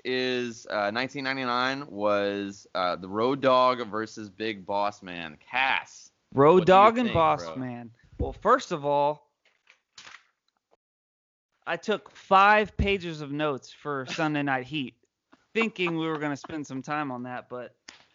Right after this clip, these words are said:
Speaker 2: no,
Speaker 1: My
Speaker 2: not
Speaker 1: bad,
Speaker 2: really.
Speaker 1: man. We can do
Speaker 2: Nah.
Speaker 1: that. We'll do that ne-, we'll
Speaker 2: Nah.
Speaker 1: do that for the next one. We'll do it for the
Speaker 2: Hey,
Speaker 1: next
Speaker 2: I
Speaker 1: one.
Speaker 2: really did watch Heat, and it made me miss that He-, Sunday Night Heat. I know we have the network now,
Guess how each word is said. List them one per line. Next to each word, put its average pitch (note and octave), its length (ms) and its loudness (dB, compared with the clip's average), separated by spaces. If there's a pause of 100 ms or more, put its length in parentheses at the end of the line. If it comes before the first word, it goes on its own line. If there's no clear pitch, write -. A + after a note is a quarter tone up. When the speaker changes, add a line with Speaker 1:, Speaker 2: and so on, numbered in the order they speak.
Speaker 2:
no, B2+ 240 -2
Speaker 1:
My C3+ 120 -2
Speaker 2:
not E3 100 0
Speaker 1:
bad, D#3+ 160 2
Speaker 2:
really. B2 140 -2
Speaker 1:
man. A2+ 220 -8
We D#3 120 -6
can G3 120 -6
do G#3 100 -4
Speaker 2:
Nah. - 40 2
Speaker 1:
that. G3 160 4
We'll G3 120 -4
do G#3 100 -16
that G3 160 2
ne-, D#3+ 80 -2
we'll C#3+ 100 -2
Speaker 2:
Nah. C3 60 -4
Speaker 1:
do G3+ 60 -4
that F#3+ 120 0
for - 80 -20
the D#3+ 80 -12
next C3+ 220 -8
one. G2+ 80 -16
We'll G#2 100 -16
do C3+ 80 -10
it C3+ 60 -12
for C3+ 80 -12
the F3 40 -2
Speaker 2:
Hey, F#3 100 6
Speaker 1:
next E3 80 6
Speaker 2:
I E3 40 6
Speaker 1:
one. E3+ 80 0
Speaker 2:
really G#3 240 2
did E3 320 -4
watch D#3+ 320 -2
Heat, F3 420 -10
and D3+ 120 -6
it B2 120 -8
made C#3+ 280 -4
me E3 120 -2
miss C#3+ 360 -4
that C#3 260 -2
He-, - 240 -20
Sunday D3+ 380 -4
Night B2+ 240 -4
Heat. E3 260 -4
I B2+ 100 -2
know D#3+ 160 2
we F#3+ 100 2
have E3+ 140 2
the C#3 80 -2
network D#3 460 0
now, G#3 340 -4